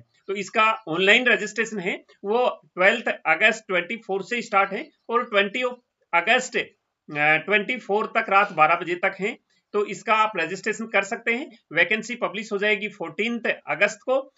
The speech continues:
और इसमें जो स्टेट मेरिट आएगी वो ट्वेंटी फर्स्ट अगस्त को आ जाएगी। चॉइस फिलिंग कर सकते हैं, ट्वेंटी टू से ट्वेंटी सिक्स तक और रिजल्ट ट्वेंटी नाइन अगस्त को आ जाएगा। रिपोर्टिंग थर्टी फर्स्ट से लेके फ़ोर सितंबर तक होगी इसमें।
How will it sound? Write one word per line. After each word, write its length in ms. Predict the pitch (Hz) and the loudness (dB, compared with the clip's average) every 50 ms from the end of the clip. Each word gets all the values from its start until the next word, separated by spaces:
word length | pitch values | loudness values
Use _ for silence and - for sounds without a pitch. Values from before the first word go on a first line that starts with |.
| _ _ _ - | _ _ _ 0
और 220 | 220 233 269 269 254 | 4 4 6 6 4
इसमें 580 | - 214 220 - - - 240 247 254 262 254 | 2 0 -6 -12 -10 -6 -4 -2 -2 -2 -2
जो 380 | 226 247 247 254 254 - - _ - | -2 0 2 2 2 0 -4 _ -10
स्टेट 400 | 202 190 - - 294 311 302 - | -10 -8 -2 0 2 2 2 2
मेरिट 240 | 226 214 202 214 220 | 2 2 2 2 0
आएगी 280 | 208 175 170 165 160 202 | 0 0 0 -2 -4 -6
वो 100 | 226 247 | -8 -10
ट्वेंटी 420 | 233 - - 185 175 175 - 233 | -8 -2 0 0 0 -2 -4 -10
फर्स्ट 320 | 226 - 226 226 226 - - | -8 -6 -6 -6 -6 -8 -8
अगस्त 360 | - 156 147 160 156 156 - | -6 -6 -4 -6 -6 -8 -10
को 100 | - 226 | -10 -4
आ 160 | - 156 175 | 0 0 0
जाएगी। 340 | 131 135 135 127 113 120 120 | 2 2 -2 -2 -4 -6 -12
चॉइस 360 | 117 - 160 160 180 196 - - | -12 -6 -2 -2 -2 -2 -4 -6
फिलिंग 220 | 185 202 202 185 | -6 -4 -4 -4
कर 120 | - 175 | -4 -4
सकते 280 | 170 - - - - 202 | -6 -6 -8 -4 -2 -2
हैं, 80 | 196 190 | -2 -2
ट्वेंटी 360 | 196 - 151 151 147 196 190 | -2 -4 -4 -4 -4 -6 -10
टू 180 | 190 - 196 | -10 -12 -14
से 180 | 196 - - 196 | -10 -6 -6 -6
ट्वेंटी 340 | 196 - 139 143 151 196 196 | -4 -2 -4 -2 -2 -4 -8
सिक्स 320 | 190 - - 220 - - - | -10 -12 -16 -16 -10 -6 -6
तक 160 | 254 254 - _ _ _ _ _ - | -6 -6 -6 _ _ _ _ _ 0
और 200 | 285 269 269 262 | 2 4 4 6
रिजल्ट 300 | 240 214 220 247 247 233 | 4 6 4 4 2 0
ट्वेंटी 400 | 254 - 226 190 185 180 202 208 | -4 -2 -2 -2 -2 -2 -4 -2
नाइन 220 | 202 196 202 220 208 160 | 0 0 0 0 -2 -4
अगस्त 320 | 160 147 165 165 156 - | -4 -4 -4 -6 -8 -10
को 140 | - 214 233 | -10 -10 -10
आ 260 | - - 160 160 160 | -4 2 4 4 4
जाएगा। 500 | 151 139 143 139 135 123 107 123 117 107 - _ _ _ _ _ - 165 | 4 4 2 2 2 0 0 -2 -2 -2 -4 _ _ _ _ _ -6 -4
रिपोर्टिंग 480 | 156 170 170 196 208 - - 220 156 - - 165 | -4 -2 0 0 -2 -2 -2 -4 -6 -8 -8 -8
थर्टी 220 | 151 151 - 208 - | -6 -6 -6 -8 -6
फर्स्ट 340 | - - 185 202 196 - | -4 -4 -4 -4 -4 -6
से 80 | - 226 214 185 | -8 -6 -6 -6
लेके 180 | 185 185 - 208 | -6 -6 -6 -6
फ़ोर 380 | 196 - _ - 185 220 240 226 | -8 -8 _ -4 -2 -2 -2 -4
सितंबर 420 | - 214 - - 208 208 202 226 | -6 -8 -6 -4 -4 -4 -4 -6
तक 460 | 220 - _ _ - 247 269 - - - | -6 -8 _ _ 2 2 2 2 0 -4
होगी 280 | 214 196 185 214 214 190 | -6 -4 -4 -6 -6 -6
इसमें। 320 | - - - 208 254 | -8 -8 -8 -8 -8